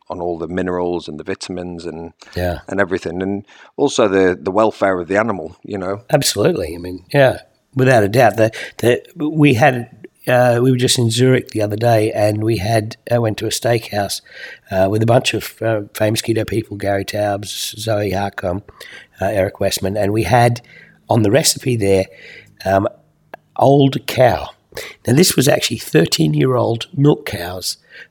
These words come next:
Speaker 2: that have, you know, lived on grass all their life and have fed their veal,
Speaker 1: Yeah.
Speaker 2: fed the veal all their life and, and also made milk for cheese, uh, Swiss cheese.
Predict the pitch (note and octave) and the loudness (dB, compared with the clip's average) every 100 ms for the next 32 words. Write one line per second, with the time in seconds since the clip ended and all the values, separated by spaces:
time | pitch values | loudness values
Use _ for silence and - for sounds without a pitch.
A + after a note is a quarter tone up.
0 | - A#2+ - - A#2+ A#2+ - _ _ - | -2 -2 -2 -2 -2 -2 -12 _ _ -2
1 | G#2 A2+ - B2+ E3+ E3+ C#3 B2+ B2+ A#2+ | 0 0 2 4 4 6 4 6 4 2
2 | - C3 B2+ A#2+ F#2+ F#2 - - G2 G2+ | 0 0 0 -2 -6 -8 -12 -6 -2 -2
3 | F#2 - - C3+ A#2+ A#2 A2 - - - | -4 -8 2 2 4 0 0 -4 -20 -20
4 | - E2+ - A2 C3 F2+ E3 - - C#3 | -18 -12 -4 4 4 4 0 -6 2 2
5 | - - C#3 A2+ A2+ B2+ A#2+ G#2+ - G#2 | 2 0 0 0 0 2 2 0 -2 0
6 | G#2 F#2+ F#2+ F#2+ G#2 F#2+ G#2 G2 G2+ - | 0 0 0 0 -4 -6 -6 -4 -4 -6
7 | G2 G2 F#2+ G2+ G#2 - - G2 - - | -4 -4 -2 -2 -4 -4 -8 -8 -10 -20
8 | - _ _ - A#2 A#2+ A#2 - F2+ - | -20 _ _ -2 2 2 2 -6 -4 -2
9 | - - - C3+ A2 B2 | 0 -2 0 2 2 -2